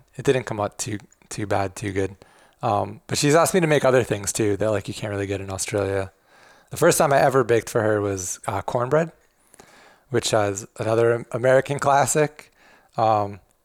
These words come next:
but that is even harder to figure out how to make from, 'cause, like, in, in America, you just go to the grocery store and you buy, like, cornmeal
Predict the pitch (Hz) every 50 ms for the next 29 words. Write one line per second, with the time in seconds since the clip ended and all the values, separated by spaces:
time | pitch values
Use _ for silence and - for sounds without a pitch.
0 | _ 127 135 151 160 151 - - - - _ - 139 151 180 190 196 170 180 185
1 | 165 156 151 139 120 123 120 117 127 135 143 - - - 147 143 147 - - _
2 | _ _ - - - 156 147 147 143 156 175 156 143 147 147 160 156 - - -
3 | 156 151 151 156 160 - _ _ - 143 139 131 156 151 143 127 - - - _
4 | _ _ _ _ - - - - - - - - - - - - _ _ _ _
5 | _ _ _ - 135 139 165 - _ _ _ - - 127 135 147 160 156 139 -
6 | 139 127 127 120 127 - - 143 139 135 123 120 127 123 120 113 - - 123 110
7 | 110 110 110 107 117 120 120 117 113 110 - - - 113 110 110 120 127 135 139
8 | 147 143 -